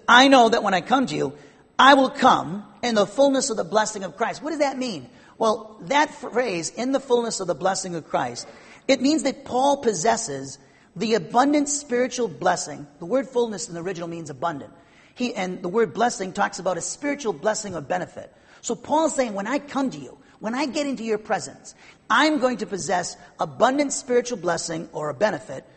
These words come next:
which the gospel produces, in the sense that it would endue the Romans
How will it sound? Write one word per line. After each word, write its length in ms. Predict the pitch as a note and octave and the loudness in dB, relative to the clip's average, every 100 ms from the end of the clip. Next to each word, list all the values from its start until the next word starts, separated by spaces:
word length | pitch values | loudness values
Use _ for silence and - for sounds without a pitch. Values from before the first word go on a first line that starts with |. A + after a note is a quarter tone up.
| - - | -20 -6
which 260 | G3+ - | -4 -2
the 100 | F#3+ | -4
gospel 580 | F#3 G3 G#3+ G#3+ - G#3 | -2 -2 -2 -4 -6 -8
produces, 800 | G#3 E3 E3+ D#3 - A2+ - - _ _ _ _ _ | -6 -6 -6 -6 -10 -14 -18 -20 _ _ _ _ _
in 180 | D4 E4+ | -2 0
the 80 | F4 | 0
sense 300 | - C4 - | -2 -4 -4
that 140 | G#3+ | -6
it 80 | G#3 | -4
would 160 | G#3 F#3+ | -4 -4
endue 420 | F#3 C3+ A#3+ D4 | -6 -6 -6 -2
the 120 | C#4+ | 0
Romans 640 | A3 E3+ C#3 C3 D3 C#3+ | 0 0 -2 -10 -12 -16